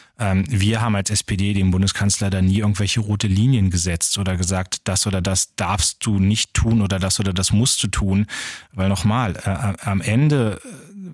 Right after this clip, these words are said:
werden wir erst auf der Zeitschiene sehen, ob die Entscheidungen, die gerade getroffen werden, richtig oder falsch sind. Keine Entscheidung, die gerade getroffen wird, ist ohne Konsequenz. Konsequenzen für Leben und Tod.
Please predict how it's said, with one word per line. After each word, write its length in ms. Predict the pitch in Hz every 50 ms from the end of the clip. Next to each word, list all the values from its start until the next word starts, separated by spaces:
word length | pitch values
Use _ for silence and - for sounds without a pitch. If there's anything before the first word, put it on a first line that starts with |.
| - -
werden 260 | 107 104 101 110 113
wir 140 | 101 107 101
erst 280 | 107 107 113 - - 110
auf 120 | 110 -
der 140 | - 110 98
Zeitschiene 680 | - - - 110 120 143 147 - - - 123 120 117 110
sehen, 220 | 101 107 110 110
ob 100 | 104 -
die 80 | - 98
Entscheidungen, 420 | 98 98 - 104 107 113 110 101
die 60 | 98
gerade 240 | 92 98 95 104 104
getroffen 380 | 92 90 - - 101 - 107 98
werden, 180 | 98 98 98
richtig 320 | 95 101 - - 107 92 98
oder 140 | 98 95
falsch 300 | - - 104 95 - -
sind. 260 | - 95 87 - - -
Keine 340 | - - 113 127 135 135
Entscheidung, 420 | 113 107 - - 104 101 104 104 95
die 80 | 101
gerade 380 | 98 101 95 95 95 101 98 95
getroffen 440 | 101 - - - 107 95 104 98 95
wird, 140 | 98 98 -
ist 220 | 110 - - -
ohne 200 | 113 110 104 101
Konsequenz. 720 | - - 98 95 95 92 - - 110 95 82 - - - - - 82 - - -
Konsequenzen 600 | - 110 107 98 104 - 110 104 - - 123 -
für 140 | - 120
Leben 220 | 110 113 117 123 123
und 100 | 120 117
Tod. 240 | - 143 107 101